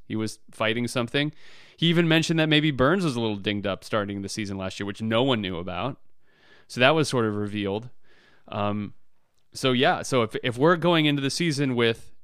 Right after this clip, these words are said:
a healthy Erik Karlsson, a healthy Brent Burns, a healthy Joe Thornton, and a healthy Joe Pavelski,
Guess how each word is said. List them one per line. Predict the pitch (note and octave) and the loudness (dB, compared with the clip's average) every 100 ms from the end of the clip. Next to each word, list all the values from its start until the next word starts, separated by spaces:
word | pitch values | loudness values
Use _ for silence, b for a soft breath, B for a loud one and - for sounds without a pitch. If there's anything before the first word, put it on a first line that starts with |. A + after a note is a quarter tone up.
| - | -6
a | A2 | -2
healthy | A2+ A#2+ C#3 | 0 0 0
Erik | B2 A2+ | -2 -2
Karlsson, | A#2+ A2 G#2+ - A2 F2 | -2 -2 -2 -6 -6 -4
a | G2+ | -2
healthy | G#2+ G#2 | -4 -4
Brent | G#2+ G#2+ G2+ | -4 -2 -2
Burns, | G#2 G#2 G2+ - | -2 -4 -6 -8
a | G2 | -4
healthy | G#2 G#2 G#2 | -4 -4 -4
Joe | G2+ G2 | -4 -4
Thornton, | A2 G#2 G2+ G2 - | -4 -6 -6 -10 -8
and | G2+ | -8
a | F#2+ | -6
healthy | G#2+ G#2+ | -6 -6
Joe | G2 G2 | -6 -6
Pavelski, | G2 G2+ G#2+ G2 F#2 | -4 -4 -4 -6 -8